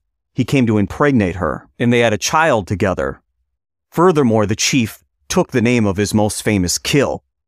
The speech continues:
and would become known as An Hoch. Can you imagine being a little girl in the captivity of such a man who would force himself on you and insist on going by the name of your dead mother,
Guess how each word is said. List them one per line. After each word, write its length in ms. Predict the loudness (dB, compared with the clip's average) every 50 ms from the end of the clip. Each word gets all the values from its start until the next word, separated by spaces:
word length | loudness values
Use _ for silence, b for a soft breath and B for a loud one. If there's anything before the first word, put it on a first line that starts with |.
| _ _ _ _
and 140 | -4 -2 0
would 100 | 0 0
become 340 | 0 -2 0 0 0 2 2
known 220 | 2 2 2 0
as 280 | 0 0 0 -2 -4 -6 -4 -4
An 180 | -2 -2 -2
Hoch. 600 | 0 0 0 0 0 -2 -4 -6 -6 -6 -6 -10 -14 _ _ _ _ -4
Can 140 | 0 2 2
you 120 | 4 4
imagine 720 | 4 2 2 2 0 0 0 -2 -2 0 0 -2 -4 -6 _ _ _ _ _ _ _ _ _ _ -8 -4
being 260 | 0 2 2 2 2
a 80 | 2 0
little 300 | 0 0 0 0 0 0
girl 480 | 0 0 2 2 2 2 0 -2 -4 _ _ _ _
in 100 | -2 -2
the 60 | -2 0
captivity 600 | 0 -2 -2 -2 0 0 0 0 2 2 2 2
of 100 | 0 0
such 260 | -2 -2 -2 0 0
a 60 | 0
man 340 | 0 0 0 -2 -4 -6 -10 _ _ _ _ _
who 120 | -2 0
would 160 | 0 0 -2
force 380 | -4 -2 0 2 2 2 0 0
himself 420 | -2 -2 0 0 0 0 0 0
on 180 | -2 -2 0 -2
you 320 | -2 -2 -2 -4 -4 -6 -10 _ _ _ _ _ _ _ _ _ _ _ _ _ _ _ _ _ _ _ -4
and 120 | -2 0
insist 420 | 0 0 0 0 0 -2 -2 0 0
on 200 | 0 0 0 0
going 420 | 0 2 2 2 2 0 0 -2 -6 _ _ _ _ -2
by 140 | 0 0 2
the 100 | 2 2
name 220 | 2 4 2 2
of 120 | 0 0
your 100 | 0 -2
dead 220 | 0 0 0 2 2
mother, 480 | 2 2 2 0 -2 -4 -6 -8 -12